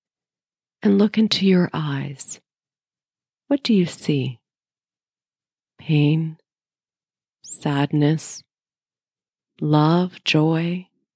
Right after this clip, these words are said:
or neutrality? Regardless of what appears in the reflection,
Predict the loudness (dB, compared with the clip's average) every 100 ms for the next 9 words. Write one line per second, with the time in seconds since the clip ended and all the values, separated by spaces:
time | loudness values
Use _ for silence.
0 | _ _ _ _ 0 4 4 2 0 0
1 | 0 -2 -4 -8 -12 _ _ _ _ _
2 | _ _ _ _ _ _ _ _ _ _
3 | _ _ _ -4 2 2 4 2 2 0
4 | 0 0 0 -2 -6 -4 0 0 0 0
5 | -2 -4 -10 -8 -8 -6 -4 -2 -4